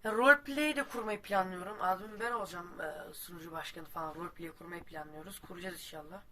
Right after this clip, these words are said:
Eğer abi roleplay falan olmazsa ben direkt, e, sabe abone için mafya PlayStation üçten, P S, P S üçten mafya kurabilirim.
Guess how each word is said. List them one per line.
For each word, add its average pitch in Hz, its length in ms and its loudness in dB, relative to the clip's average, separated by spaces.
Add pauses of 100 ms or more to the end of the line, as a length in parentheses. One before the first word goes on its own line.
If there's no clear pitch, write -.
(600)
Eğer 269 200 6
abi 269 260 8
roleplay 262 380 -2
falan 254 360 -2
olmazsa 269 320 -8
ben 220 180 -4
direkt, 220 380 -10
e, - 400 -14 (280)
sabe 185 500 -4
abone 190 400 4
için 185 300 -10 (300)
mafya 185 460 0 (680)
PlayStation 170 380 -10
üçten, - 280 -8 (100)
P 170 200 -10
S, - 140 -14 (380)
P 185 140 -10
S - 160 -8
üçten 202 360 -8 (100)
mafya 190 540 -2 (920)
kurabilirim. 160 460 -8